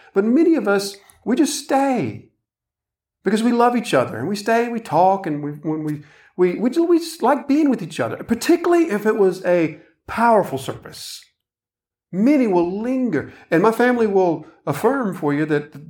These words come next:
many are the Sundays that I get home at two o'clock. So imagine, if you will, just what would have taken place after this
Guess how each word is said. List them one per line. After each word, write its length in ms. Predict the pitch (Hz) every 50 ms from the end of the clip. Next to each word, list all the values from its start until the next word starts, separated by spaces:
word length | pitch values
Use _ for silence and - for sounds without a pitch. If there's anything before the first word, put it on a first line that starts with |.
| 147
many 380 | 143 151 190 269 320 381 294 220
are 140 | 180 170 160
the 180 | 147 151 139
Sundays 640 | 143 - - 220 247 262 240 180 143 131 139 160 165
that 100 | 160 160
I 100 | 175 190
get 180 | 180 190 185 160
home 260 | 160 175 180 170 156
at 120 | 139 147
two 140 | - - 233
o'clock. 400 | 247 - 349 392 302 - - _ _ _ _ _ _ _ _ _ _ _ _ _ _ _ _ _ _ _ _ _ _ _ _ _ _ _ _ _ _ _ _ _ _ _
So 440 | - - 254 254 247 - - - - _ _ _ _ _ _ _ _ -
imagine, 480 | 190 202 220 254 269 311 311 269 214
if 120 | 170 131 135
you 80 | 131
will, 460 | 123 120 107 104 110 - - - _ _ _ _ _ _ _ _ _ _ _ _ _ _ _ _ _ _ _ _ _ _ _ _ _
just 240 | - - 254 - -
what 180 | 277 277 277
would 100 | 254 262
have 100 | 240 -
taken 300 | - 202 214 208 202 170
place 600 | 156 - - 190 165 139 127 127 131 - - - _ _ _ _ _ _ _ _
after 680 | - 180 196 190 196 - - - 156 147 131 127 - - _
this 720 | - 113 - - 151 208 262 240 - - - - - -